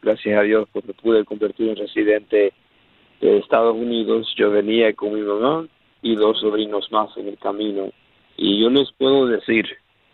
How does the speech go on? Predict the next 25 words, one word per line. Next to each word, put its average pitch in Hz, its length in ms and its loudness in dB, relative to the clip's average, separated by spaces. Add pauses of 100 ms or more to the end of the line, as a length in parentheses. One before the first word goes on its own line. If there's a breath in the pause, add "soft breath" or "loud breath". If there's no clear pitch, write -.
(140)
que 110 220 4
estos 113 340 -2
tráileres 110 540 2
benditos, 98 680 -4 (680 soft breath)
hay 110 140 0
un 110 80 -4
sistema 120 460 -2
que 117 100 0
le 113 80 2
llaman 113 260 0
el 107 80 -6
sistema 107 460 -2
de 101 120 0
clavado. 107 580 2 (340)
En 104 120 -8
otras 107 300 -2
partes, 117 400 -2
cuando 101 320 -6
hay 107 120 0
tanta 123 340 -4
gente 127 340 -2
atrás 107 340 -2
de 117 80 0
un 117 140 -2
camión, 117 500 -6